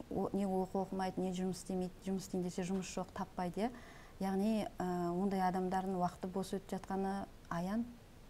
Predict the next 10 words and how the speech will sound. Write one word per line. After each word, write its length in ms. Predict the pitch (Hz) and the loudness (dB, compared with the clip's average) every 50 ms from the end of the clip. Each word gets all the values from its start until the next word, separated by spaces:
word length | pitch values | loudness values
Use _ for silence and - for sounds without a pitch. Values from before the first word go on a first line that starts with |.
| - - - - | -16 -16 -16 -16
шынымен, 400 | - - - 180 175 170 165 165 - - - - | -8 -4 -2 0 2 2 0 0 -2 -6 -8 -8
шынымен, 340 | - - 190 185 180 170 - | -2 0 0 2 2 0 -2
шыныменен. 480 | - - 214 196 185 175 165 156 151 160 - - - - - - - - - | -2 0 2 4 4 4 4 4 4 2 -2 -6 -14 -14 -14 -10 -8 -2 2
Егер 280 | 202 202 214 220 202 | 4 6 6 6 6
ол 260 | 190 185 202 214 220 | 8 8 10 10 10
кісілерге 380 | 214 - - - 214 202 185 196 | 8 6 2 4 4 6 6 8
арналып, 380 | 185 185 190 196 190 185 185 - | 8 8 8 6 6 6 4 4
арнайы 720 | - 175 180 185 190 196 208 202 190 190 196 196 196 180 | 4 4 6 6 6 6 6 6 6 6 6 6 6 6
бағдарлама 600 | 160 165 175 175 175 190 180 185 180 180 180 180 | 8 8 8 8 8 6 4 4 4 4 4 4
жасалып, 460 | 170 175 180 180 - 185 180 180 185 | 4 2 2 4 4 4 6 4 4